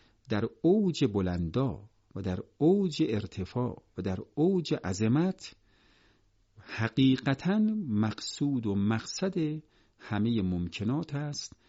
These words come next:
و همهٔ ممکنات هم وجود خود را و هم کمالات وجودی خود را در مقام صفت و فعل به او محتاجند و به او مرو-،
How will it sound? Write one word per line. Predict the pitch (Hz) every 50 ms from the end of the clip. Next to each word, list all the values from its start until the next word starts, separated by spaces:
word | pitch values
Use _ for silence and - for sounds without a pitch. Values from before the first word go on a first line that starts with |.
| _ _ _ _ _ -
و | 92
همهٔ | 92 95 95 95 107 113 107
ممکنات | 104 98 92 - - 95 90 98 101 101 101 92 - - - _ _ _ _
هم | - - 110 110 104 95 90 92 92 101
وجود | 107 107 151 185 214 208 175 151
خود | - - 139 127 127 127
را | 123 120 123 127 131 - _ _ _ _ _ _ _ _ -
و | 98
هم | 92 95 104 101 98 90 - -
کمالات | - - - 98 104 107 107 104 110 123 160 190 202 - -
وجودی | 160 147 143 131 123 135 131 123 127 127 123 123
خود | 123 - 135 120 131 123
را | 120 117 117 120 135 - -
در | 101 92 95
مقام | 90 90 87 82 107 104 101 98 95 95 90 87
صفت | 87 - - - - 98 92 - 160 160 156 - - -
و | - 92
فعل | 90 - - - 147 156 165 165 160 160 147 - _ _ _ _ - - _ _ _ _ _ _ -
به | 107 104
او | 110 - 185 180 180
محتاجند | 165 151 143 131 - - - 131 127 120 - 131 117 113 104
و | 110
به | 95 104
او | - - - 165 170
مرو-، | 160 156 160 151 -